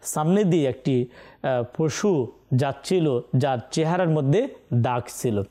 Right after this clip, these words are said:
তখন প্রিয় নবী সাল্লাল্লাহু তাআলা আলাইহি ওয়াসাল্লাম দেখে বললেন, "ওই ব্যক্তির উপর আল্লাহ তাআলার লানত,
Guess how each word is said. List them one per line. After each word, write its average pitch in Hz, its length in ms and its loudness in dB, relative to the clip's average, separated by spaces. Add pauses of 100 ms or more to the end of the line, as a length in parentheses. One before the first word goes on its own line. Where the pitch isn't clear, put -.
(120)
তখন 180 380 0 (180)
প্রিয় 196 180 2
নবী 185 200 2
সাল্লাল্লাহু 170 500 -2
তাআলা 151 220 0
আলাইহি 147 260 2
ওয়াসাল্লাম 151 600 0 (580)
দেখে 165 540 2
বললেন, 160 400 2 (120)
"ওই 254 180 2
ব্যক্তির 208 400 0
উপর 196 300 0 (120)
আল্লাহ 170 540 0
তাআলার 160 480 0
লানত, 240 460 2